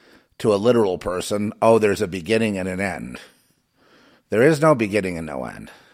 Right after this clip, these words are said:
to God. If that were so, there would be,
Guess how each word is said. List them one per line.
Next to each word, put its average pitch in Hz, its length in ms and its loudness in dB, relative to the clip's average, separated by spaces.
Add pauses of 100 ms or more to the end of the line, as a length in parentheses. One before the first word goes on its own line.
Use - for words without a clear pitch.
(880)
to 90 100 -8
God. 76 400 -4 (3500)
If 101 140 -2
that 123 220 4
were 120 120 2
so, 160 360 6
there 113 160 2
would 104 140 2
be, 107 400 -2